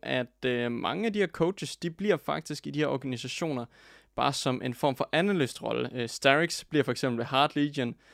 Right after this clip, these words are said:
som er lidt spøjst, fordi de har fået tre coaches bandet eller noget af den stil, øh, <laughs> så de bare bliver ved med det, øhm, og hunden, han bliver også ved Heroic. Men så kommer spørgsmålet lidt, jamen, er det her så overhovedet et ban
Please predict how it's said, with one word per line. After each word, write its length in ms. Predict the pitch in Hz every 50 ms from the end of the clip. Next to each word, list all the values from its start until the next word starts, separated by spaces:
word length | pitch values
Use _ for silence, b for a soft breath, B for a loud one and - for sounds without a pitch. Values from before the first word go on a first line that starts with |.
| b b b
som 200 | - - 123 120
er 60 | 117
lidt 180 | 120 135 139 -
spøjst, 360 | - - 160 151 127 - -
fordi 200 | - 131 123 117
de 160 | 117 135 135
har 160 | 131 120 120
fået 360 | - - 120 117 117 117 113 -
tre 280 | - - 180 170 165 160
coaches 380 | - 143 143 131 - 139 - -
bandet 340 | - 131 131 139 147 151
eller 120 | 143 127 127
noget 120 | 127 131 135
af 40 |
den 140 | 135 135 131
stil, 380 | 131 - - 143 135 120 120 B B B B B B B B
øh, 280 | - 127 120 120 117 -
<laughs> 0 |
så 220 | - - - 160 160
de 180 | - 143 139
bare 200 | 131 131 131 135
bliver 180 | 127 104 131 123
ved 140 | 117 131 143
med 140 | 143 135 123
det, 240 | 131 135 135 147 - -
øhm, 260 | 131 120 113 113 117
og 80 | - 123
hunden, 220 | - 151 139 123
han 140 | 120 117 113
bliver 140 | 131 123 120
også 120 | 113 -
ved 80 | 123 -
Heroic. 400 | 131 120 123 - - 117 127 131 - b b b b b b b b b b -
Men 140 | 139 139 135
så 140 | - 196 180
kommer 300 | - 208 185 165 139 135
spørgsmålet 420 | 131 - 160 160 156 - 147 131
lidt, 160 | 131 139 131
jamen, 140 | 135 135 -
er 60 | 135
det 140 | 139 160 165
her 80 | 160 143
så 140 | - - 156
overhovedet 360 | 143 139 135 151 165 - -
et 80 | 127
ban 340 | - - 147 156 - - 156